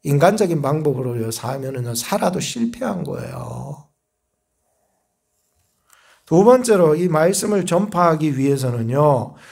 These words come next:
말씀 공급만 필요한 것이 아니라 말씀의 훈련이 되어야 됩니다.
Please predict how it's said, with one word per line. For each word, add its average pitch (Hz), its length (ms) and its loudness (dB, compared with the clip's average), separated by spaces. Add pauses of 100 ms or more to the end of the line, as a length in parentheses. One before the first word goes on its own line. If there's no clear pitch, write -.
(160)
말씀 180 540 -2
공급만 175 760 0
필요한 143 400 -2
것이 131 260 -4
아니라 113 300 -6
말씀의 175 560 -2 (260)
훈련이 349 720 2
되어야 135 360 0
됩니다. 104 1160 -10